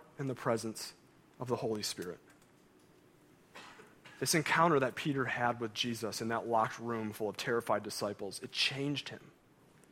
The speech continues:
It changed him. He saw the resurrected Savior. He received the Holy Spirit, and he went from denying and hiding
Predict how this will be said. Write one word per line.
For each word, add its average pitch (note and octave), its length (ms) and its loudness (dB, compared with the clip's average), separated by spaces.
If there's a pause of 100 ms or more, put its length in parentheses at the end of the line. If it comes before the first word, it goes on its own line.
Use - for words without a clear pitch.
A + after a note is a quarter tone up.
(1080)
It B2+ 100 -12
changed C3+ 500 0
him. G#2 220 -10
He B2+ 140 -4
saw D3 400 2
the D#3 100 4
resurrected C3+ 600 0
Savior. A2+ 500 -4 (1080)
He D3+ 120 -2
received D3 560 4
the D3+ 80 4
Holy C#3+ 280 2
Spirit, A2+ 460 2 (680)
and B2 100 -8
he C#3+ 60 2
went C#3+ 240 6
from C3+ 180 0
denying C3 680 4
and B2 120 -4
hiding C3+ 560 0